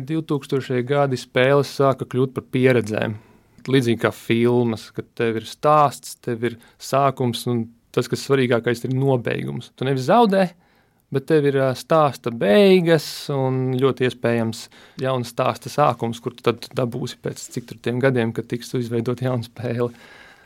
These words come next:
Un tad tagad pēdējie gadi, divtūkstoš desmitais līdz šim laikam, atkal nāk atpakaļ tas kodols spēlēm, tas izaicinājums, pēc iespējas ilgāk izdzīvot, grūtības pakāpe augstāka, un atkal pazūd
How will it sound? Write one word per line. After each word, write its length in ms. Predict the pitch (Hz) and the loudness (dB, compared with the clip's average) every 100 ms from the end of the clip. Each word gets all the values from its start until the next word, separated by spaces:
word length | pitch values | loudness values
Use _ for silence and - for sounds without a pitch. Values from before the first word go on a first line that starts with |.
| - | -10
Un 80 | 131 | -4
tad 140 | 170 | -2
tagad 240 | 185 170 143 | -2 -2 0
pēdējie 480 | 202 226 185 151 139 | 2 4 4 4 4
gadi, 280 | 147 143 127 | 2 0 0
divtūkstoš 1120 | 151 160 139 131 - - 139 127 - - - _ | -2 -2 -4 -8 -6 2 4 4 -4 -14 -18 _
desmitais 760 | 151 160 - 139 - 131 127 - | 2 2 0 -2 2 2 2 -2
līdz 180 | 131 120 | -2 -4
šim 300 | - 165 156 | -8 -4 0
laikam, 400 | 143 151 135 113 | 2 2 0 0
atkal 720 | 135 151 - - 139 131 123 | 2 2 0 0 2 4 2
nāk 380 | 127 135 143 135 | 2 2 2 0
atpakaļ 600 | - - 120 127 120 117 - _ - | -2 -6 -8 -4 -2 -4 -8 _ -8
tas 160 | 120 117 - - - | -8 -8 -16 -18 -6
kodols 540 | 151 160 131 110 - - | 2 4 4 0 -2 -6
spēlēm, 540 | 117 123 127 117 113 110 | -2 0 2 0 -2 -6
tas 140 | - 156 | -4 -2
izaicinājums, 1000 | 175 151 147 156 151 147 147 143 139 - - | 2 2 2 0 2 2 2 0 -4 -8 -4
pēc 220 | 113 143 | -2 0
iespējas 320 | 123 131 117 | 2 2 2
ilgāk 380 | 139 143 139 - | 2 4 2 2
izdzīvot, 320 | 156 151 143 135 | 0 2 2 4
grūtības 480 | 135 156 160 131 | 4 4 2 -2
pakāpe 560 | - 143 147 147 131 143 | 0 0 2 0 0 0
augstāka, 600 | 139 135 143 127 123 135 | 0 -2 -2 -2 -2 -6
un 160 | 131 135 | -4 -2
atkal 400 | 165 - 143 123 | -2 0 0 0
pazūd 540 | 151 151 127 127 123 | 2 0 -2 -8 -10